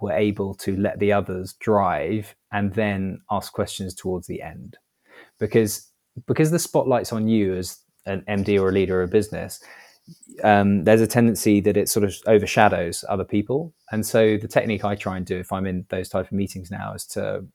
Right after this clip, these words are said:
really police myself to talk less rather than talk more. Um, I don't always succeed. I like the sound of my own voice as much as the next person does, as evidenced with this podcast, <laughs> probably. But, uh, but the idea that you can listen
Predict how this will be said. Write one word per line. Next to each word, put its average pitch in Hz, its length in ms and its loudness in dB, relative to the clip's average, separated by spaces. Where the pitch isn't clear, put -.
really 101 600 2
police 113 440 0
myself - 680 -8
to - 140 -10
talk - 340 -4
less - 500 -4
rather 92 360 0
than 90 280 -10
talk 92 260 -8
more. 90 380 -8
Um, 95 640 -4
I 123 60 2
don't 120 220 8
always 104 180 2
succeed. 117 540 0
I 107 80 -4
like 98 200 0
the 92 60 -4
sound 95 200 -6
of 92 60 -10
my 95 140 -4
own 95 120 -6
voice 98 240 -4
as - 40 -14
much 90 220 -12
as 92 220 -10
the 98 60 -10
next 104 220 -8
person 107 280 -4
does, 101 260 -4
as 95 180 -2
evidenced 104 540 0
with 98 100 -8
this 98 100 -8
podcast, - 520 -6
<laughs> - 60 -18
probably. 120 380 -2
But, 113 340 2
uh, 107 340 -2
but 107 100 2
the 120 100 4
idea 120 340 2
that 107 100 2
you 104 200 -2
can 107 420 0
listen 95 500 -6